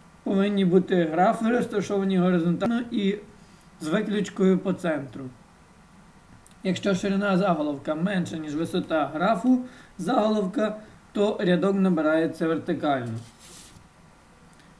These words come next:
Якщо таблиця займає два і біль-, дві і більше сторінок, то графи нумеруються, і на наступній сторінці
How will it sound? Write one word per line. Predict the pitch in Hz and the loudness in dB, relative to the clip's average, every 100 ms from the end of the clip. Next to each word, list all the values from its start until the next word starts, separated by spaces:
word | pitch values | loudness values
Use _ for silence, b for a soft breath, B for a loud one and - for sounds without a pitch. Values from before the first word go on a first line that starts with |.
| B B | B B
Якщо | 196 180 247 | -2 0 0
таблиця | 254 226 226 - 196 | 2 2 2 2 2
займає | 208 214 214 208 | 4 2 2 2
два | 185 165 196 | 0 2 2
і | 190 | 2
біль-, | 160 185 156 | 2 2 2
дві | 160 185 | 0 0
і | 196 | 2
більше | 175 180 - | 2 0 -2
сторінок, | - 185 202 277 - - B B B | 0 2 4 2 -2 -14 B B B
то | 196 | 2
графи | 185 214 202 208 | 4 6 4 4
нумеруються, | 196 202 214 202 185 165 147 - 175 185 | 2 2 4 6 6 4 2 -2 0 0
і | 208 | -2
на | 202 | 0
наступній | 185 - 190 202 | 0 0 -4 -4
сторінці | 185 185 165 208 220 254 | -4 0 0 0 0 -2